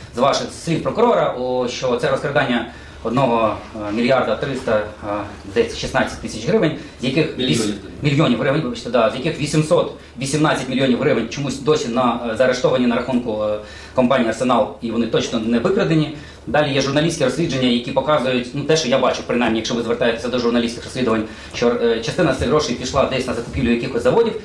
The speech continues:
Speaker 1: і теж вони не були поділені між цими людьми.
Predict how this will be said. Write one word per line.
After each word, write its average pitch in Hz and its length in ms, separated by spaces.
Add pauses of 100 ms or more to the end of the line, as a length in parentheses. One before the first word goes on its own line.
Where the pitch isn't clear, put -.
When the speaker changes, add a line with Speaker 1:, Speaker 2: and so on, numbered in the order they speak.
(380)
Speaker 1:
і 151 80
теж 131 320
вони 113 280 (640)
не 120 420
були 123 380 (100)
поділені 139 440
між - 200
цими 117 160
людьми. 226 360